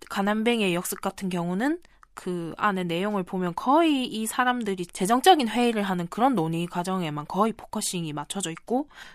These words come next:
그런 면들만 계속 이렇게 보여주다 보니까 이걸 보면서 그 빈집 안에 있는 사람들을 이렇게 이해하려고 하기보다는 '아, 나랑 좀 굉장히 다른 사람들이구나.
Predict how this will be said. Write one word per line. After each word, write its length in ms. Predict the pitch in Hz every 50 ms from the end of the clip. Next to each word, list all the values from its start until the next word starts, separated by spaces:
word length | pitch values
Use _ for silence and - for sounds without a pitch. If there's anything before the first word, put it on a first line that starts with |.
| - _ -
그런 400 | - - 262 311 330 349 349 311
면들만 800 | 294 269 262 262 262 262 254 254 247 254 254 247 240 226 220 208
계속 440 | - 214 202 196 214 233 233 -
이렇게 220 | 208 196 - - 220
보여주다 500 | 214 - 190 196 202 214 240 233 240 214
보니까 720 | 208 220 214 202 - - 165 170 170 165 160 147 - - - - - - - - -
이걸 200 | 240 - 233 226
보면서 720 | - 254 254 247 226 214 196 190 170 170 165 160 151 - - - - - - - -
그 180 | - - 220 202
빈집 420 | - - 226 220 240 240 294 285
안에 240 | 302 320 311 269 226
있는 220 | 196 190 190 196
사람들을 640 | 190 - 262 254 254 240 226 208 190 185 185 180 180 -
이렇게 380 | - - - 175 156 139 - - _ - - _ _ _ _ _ _ _ _ _ - -
이해하려고 1120 | 202 226 285 359 415 403 330 294 247 233 233 226 220 220 220 220 214 214 208 202 202 196
하기보다는 1200 | 196 240 226 220 208 214 214 202 - 202 - - 202 190 196 180 175 170 165 160 160 156 143 190 - - - - - - - - - - - - - - - - - - -
'아, 360 | - - 196 202 208 208 208 202 - - -
나랑 500 | - - 202 208 254 294 302 277 254 226
좀 320 | - 233 226 220 220 214 190
굉장히 580 | - 214 208 220 233 254 - - 370 320 294
다른 540 | 240 - - 180 185 196 202 208 214 214 214
사람들이구나. 1300 | 214 - 302 294 285 254 220 190 202 185 180 180 - 175 170 170 160 160 165 165 165 160 160 156 160